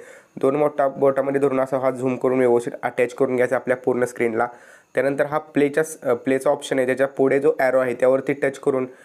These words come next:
एक नंबरच्या बीटपर्यंत आपण यायचं आहे आणि या ऑप्शनवरती टच करून हा इमेज कट करून घ्यायचा आहे. त्यानंतर परत सेम तीच स्टेप आपण फॉलो करायचे. दुसरा इमेज ॲड करून घ्यायचा आहे. दुसरा इमेज अशा प्रकारे सेट करून या ऑप्शनवरती टच करायचा आहे. तर या ऑप्शनवरती टच केल्यानंतर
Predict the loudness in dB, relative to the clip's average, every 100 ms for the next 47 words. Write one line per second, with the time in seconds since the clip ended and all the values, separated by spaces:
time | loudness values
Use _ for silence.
0 | -20 -4 -2 0 0 2 2 0 2 2
1 | 2 -2 0 -2 0 2 2 0 -2 -2
2 | 0 2 4 2 0 0 0 0 -2 -2
3 | -2 -2 0 0 0 -2 0 -4 -2 -2
4 | 0 0 0 -2 -10 -10 -20 _ _ -2
5 | -2 0 -2 0 -2 -2 -2 -2 0 -2
6 | -2 -4 -2 -2 -4 -2 -2 0 0 0
7 | 0 -2 -4 -12 -20 _ -8 -4 0 2
8 | 2 -2 0 0 0 -2 0 0 0 0
9 | 0 0 2 0 0 -2 -2 -2 -2 -6
10 | -4 -6 -2 -2 0 -4 -10 -20 _ 0
11 | 2 2 0 0 0 -2 -2 -2 -2 -2
12 | 0 0 2 2 2 0 0 0 0 -2
13 | -2 -2 0 2 0 0 -2